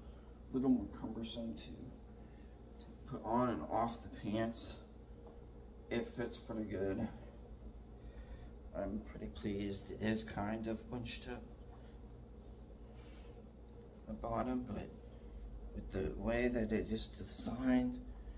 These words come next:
very easy to fix. Love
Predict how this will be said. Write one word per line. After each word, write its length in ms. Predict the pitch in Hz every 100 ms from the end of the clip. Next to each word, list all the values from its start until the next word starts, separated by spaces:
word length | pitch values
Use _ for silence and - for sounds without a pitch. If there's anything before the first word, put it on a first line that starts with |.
| - - - - - -
very 380 | 110 110 113 -
easy 400 | 92 98 101 92
to 120 | - - -
fix. 640 | 92 85 - - - - - - - - - - - - - -
Love 200 | 104